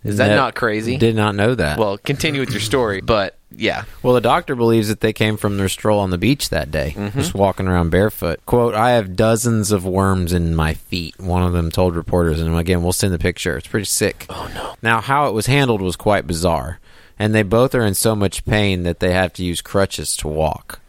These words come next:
Speaker 2: There's this drug that remedies this, and it's called ivermectin. Um, but apparently, you have to have a very, very severe case of this in Canada before doctors will give it to you. So then they told him that it wasn't bad enough. "Go home.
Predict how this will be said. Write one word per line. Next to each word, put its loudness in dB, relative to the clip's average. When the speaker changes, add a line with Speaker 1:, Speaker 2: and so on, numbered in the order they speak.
Speaker 2:
There's 2
this 0
drug 2
that 2
remedies 2
this, 0
and 0
it's 0
called 0
ivermectin. 0
Um, 0
but 4
apparently, 2
you 2
have 0
to -6
have 2
a -6
very, 2
very 0
severe -2
case -2
of -10
this -2
in -4
Canada -2
before -2
doctors -2
will -8
give 0
it -4
to -6
you. -10
So -2
then 2
they 4
told 0
him 0
that 0
it 4
wasn't 2
bad 0
enough. -8
"Go 0
home. 0